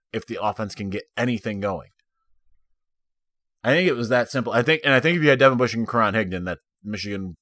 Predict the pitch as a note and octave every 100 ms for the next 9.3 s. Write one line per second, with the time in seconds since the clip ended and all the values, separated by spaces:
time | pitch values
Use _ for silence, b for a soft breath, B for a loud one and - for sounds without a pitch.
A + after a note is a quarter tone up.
0 | _ G2 F#2+ F2+ - - A2 F#2+ E2+ D#2
1 | - _ - F2+ D2 - - - D#3+ C#3
2 | E2+ A#1 _ _ _ _ _ _ G#2+ A2+
3 | G#2 F2+ - _ _ _ _ _ _ _
4 | _ _ _ G#2+ A#2+ A2+ C3 C#3+ D3+ C3+
5 | C3+ C#3 C3+ C#3 C3 B2+ B2+ B2 D3+ D#3+
6 | C3 B2 A2+ G#2+ A2 A#2 A#2 A#2 A#2 A#2+
7 | - B2+ A2+ G#2+ G#2 A#2 A2+ D3 A2 -
8 | _ _ _ _ _ _ _ - G#2 A#2
9 | C3 C#3+ C#3